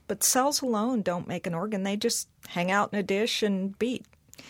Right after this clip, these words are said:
And you need a place to put those cells that re-, give them a context. And then you need a way to feed those cells.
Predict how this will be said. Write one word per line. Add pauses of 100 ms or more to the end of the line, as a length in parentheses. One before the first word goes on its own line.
(1200)
And
you
need
a
place
to
put
those
cells
that
re-,
give
them
a
context. (880)
And (320)
then
you
need
a
way
to
feed
those
cells.